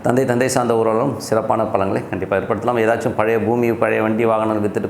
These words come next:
புது வண்டி வாங்குறதுக்கான வாய்ப்புகளும் ரொம்ப சிறப்பாக இருக்கு. அதெல்லாம் ரொம்ப நல்ல விஷயம் தான். மீன லக்னமாக இருந்து ராகு தசாபக்தி, ராகு வந்து ராசியிலே இருக்கும்பொழுது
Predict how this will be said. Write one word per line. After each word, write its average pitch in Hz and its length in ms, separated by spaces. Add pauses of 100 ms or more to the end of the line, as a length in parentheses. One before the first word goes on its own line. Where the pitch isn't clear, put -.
புது 104 120
வண்டி 107 240
வாங்குறதுக்கான 101 360
வாய்ப்புகளும் 98 420
ரொம்ப 85 160
சிறப்பாக 98 340
இருக்கு. 98 300 (440)
அதெல்லாம் 131 420 (100)
ரொம்ப 101 220
நல்ல 104 180
விஷயம் 107 300
தான். 123 120
மீன 123 200
லக்னமாக 123 420
இருந்து 113 420 (440)
ராகு 113 320
தசாபக்தி, 107 460
ராகு 170 360
வந்து 156 200
ராசியிலே 139 500
இருக்கும்பொழுது 117 520